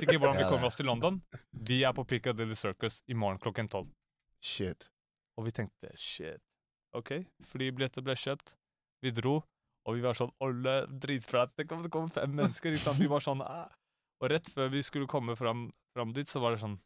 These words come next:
Speaker 1: det endte med at det var tre hundre folk som kom.
Speaker 3: Mm.
Speaker 1: Faktisk, så vi var sånn, ok, greit, folk ville ha autografer og sånn, vi bare,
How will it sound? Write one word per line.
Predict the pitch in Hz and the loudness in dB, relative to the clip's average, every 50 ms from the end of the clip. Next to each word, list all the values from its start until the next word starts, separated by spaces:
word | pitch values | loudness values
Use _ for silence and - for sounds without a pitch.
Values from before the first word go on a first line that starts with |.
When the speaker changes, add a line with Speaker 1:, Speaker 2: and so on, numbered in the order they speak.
| _ _ _ - | _ _ _ -8
Speaker 1:
det | - 143 | -4 -2
endte | 156 131 - - 147 | -2 -2 -2 -4 0
med | 147 156 | 0 0
at | 135 | 2
det | 120 117 | 2 0
var | 117 113 | 0 0
tre | - - 120 110 | 0 -2 -2 -2
hundre | 101 95 98 90 | -2 -2 -6 -6
folk | - 101 95 | -6 -8 -8
som | - 107 107 | -6 -8 -6
kom. | - 104 98 98 _ _ _ _ - 120 | -6 -6 -8 -8 _ _ _ _ 2 4
Speaker 3:
Mm. | 127 123 107 87 76 - | 4 4 4 2 0 -4
Speaker 1:
Faktisk, | - 107 104 - - 120 - - | -6 -6 -6 -6 -8 -10 -8 -6
så | 123 113 | -4 -4
vi | 139 185 | -4 -2
var | - - | -2 -2
sånn, | 131 - 120 117 120 | -2 -2 -2 -4 -4
ok, | 117 - 123 | -4 -2 -2
greit, | 101 104 113 120 117 107 110 113 | 0 0 0 0 -2 -4 -14 -10
folk | - - 117 113 113 | -4 -2 -2 -2 -2
ville | 123 120 107 110 107 | -4 -6 -4 -2 -2
ha | 110 107 | -2 -2
autografer | 101 - - 107 113 104 95 - - - | -4 -6 -8 -6 -4 -4 -4 -6 -6 -8
og | 107 - | -8 -6
sånn, | - 123 117 | -6 -6 -4
vi | |
bare, | 107 110 110 | -4 -4 -6